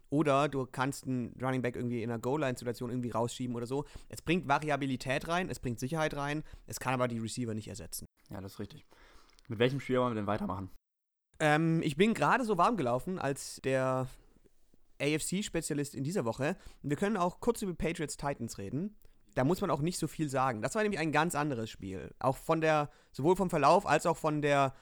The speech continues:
Speaker 1: ich sag mal, den, den, das Spiel überspannenden strategischen Storylines. Keine Ahnung. Also, so wie die Teams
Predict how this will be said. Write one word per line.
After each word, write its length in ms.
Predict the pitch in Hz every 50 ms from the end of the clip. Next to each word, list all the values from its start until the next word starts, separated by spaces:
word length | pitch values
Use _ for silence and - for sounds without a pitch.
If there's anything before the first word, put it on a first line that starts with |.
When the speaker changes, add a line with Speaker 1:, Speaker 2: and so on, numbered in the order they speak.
| - - - - - - -
Speaker 1:
ich 80 | - 147
sag 80 | 143
mal, 100 | 151 143
den, 240 | 135 139 135 131 127
den, 520 | 123 127 123 123 123 123 120 120 117 110 - - - - _ -
das 160 | - 139 123
Spiel 380 | 131 120 - 151 165 190 202 -
überspannenden 1080 | 147 147 156 143 - - - - 120 143 175 175 160 143 139 135 131 131 131 127 123 - - - - - - - - -
strategischen 800 | - - - 147 131 - - 147 156 160 160 156 147 - 147
Storylines. 480 | 131 - - 123 127 123 113 113 - -
Keine 200 | - 135 120 -
Ahnung. 240 | 117 117 104 95 - - - - - - - -
Also, 320 | 143 143 165 175 165 143 - - _ - - _ _ - - - _ - - - - _ _ _ - - - - -
so 220 | - 135 156 170
wie 60 | 165
die 100 | 156 143
Teams 640 | 131 - - 156 156 151 139 - - - - -